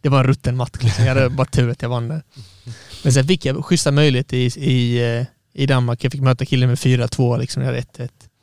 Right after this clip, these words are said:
Och så fick jag en titelmatch efter det. Ehm,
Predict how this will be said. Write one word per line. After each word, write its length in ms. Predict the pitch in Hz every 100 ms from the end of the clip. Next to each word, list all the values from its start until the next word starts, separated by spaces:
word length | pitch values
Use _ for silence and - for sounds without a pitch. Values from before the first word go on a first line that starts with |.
| _ _ _ _ - _ _ _ -
Och 60 |
så 80 | 131
fick 120 | 127 131
jag 40 |
en 60 | -
titelmatch 580 | 143 139 - 117 -
efter 200 | 147 -
det. 260 | 135 117 139 - _ _ 156 147
Ehm, 400 | - 147 127 127